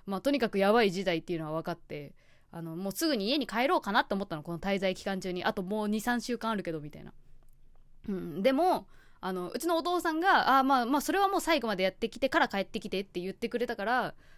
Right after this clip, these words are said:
あの、私は全部報告したの。その黒田さんに。あの、まあ、家がこういうことになってしまったんですけど、ちょっとまあ、あの、この日に帰りますみたいな。まあ、この日までやらせてもらいますっていう宣言ですよね。まあ、多分、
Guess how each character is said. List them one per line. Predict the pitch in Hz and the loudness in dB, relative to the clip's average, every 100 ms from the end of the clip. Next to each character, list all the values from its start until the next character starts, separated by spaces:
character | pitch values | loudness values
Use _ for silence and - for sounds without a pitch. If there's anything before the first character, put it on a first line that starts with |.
| - | -14
あ | 185 | -10
の、 | 175 | -6
私 | 190 233 269 | -4 -2 0
は | |
全 | 247 208 339 | 2 2 2
部 | 214 240 | 0 -2
報 | 208 202 | -2 -2
告 | 190 | -4
し | 202 | -4
た | |
の。 | 151 - - - | -8 -12 -20 -12
そ | 185 | -8
の | 175 | -4
黒 | 202 190 | -2 0
田 | 160 | -2
さ | 151 | -8
ん | 143 | -12
に。 | 143 - _ - - - - | -16 -20 _ -20 -20 -20 -12
あ | 190 | -10
の、 | 170 160 | -8 -6
ま | 214 | -6
あ、 | - | -4
家 | 226 247 | 2 2
が | 214 | 2
こ | 240 | 2
う | |
い | |
う | 247 | 2
こ | 240 | 0
と | |
に | 196 | 0
な | |
っ | 208 | -2
て | |
し | - | -4
ま | 190 | -6
っ | 190 | -4
た | 214 | -6
ん | |
で | 185 | -6
す | - | -4
け | 220 | 0
ど、 | 285 233 | 2 2
ち | - | -2
ょ | |
っ | - | -8
と | |
ま | 180 175 - | -6 -6 -8
あ、 | - | -10
あ | 170 | -10
の、 | 156 151 - - | -10 -12 -14 -10
こ | - | -6
の | 180 | -6
日 | 165 165 160 - | -6 -10 -12 -6
に | 226 254 | -6 -6
帰 | - 180 | -4 -4
り | 180 | -2
ま | 214 | -2
す | 202 | -4
み | 151 | -10
た | 139 | -12
い | |
な。 | 143 - | -14 -10
ま | 208 | -8
あ、 | 196 | 0
こ | |
の | 233 | 2
日 | 262 | 2
ま | 233 | 2
で | 233 | 4
や | 202 | 2
ら | |
せ | 208 | 0
て | |
も | 202 | -2
ら | 202 | -2
い | 214 | -2
ま | 240 | -4
す | - | -4
っ | |
て | 156 | -6
い | |
う | 147 | -6
宣 | - 196 208 | -4 -2 0
言 | 175 | -2
で | |
す | 147 | -4
よ | 156 | -8
ね。 | 240 - - - - | -10 -10 -20 -20 -6
ま | 277 | 0
あ、 | |
多 | 403 | 2
分、 | 269 196 | 2 -2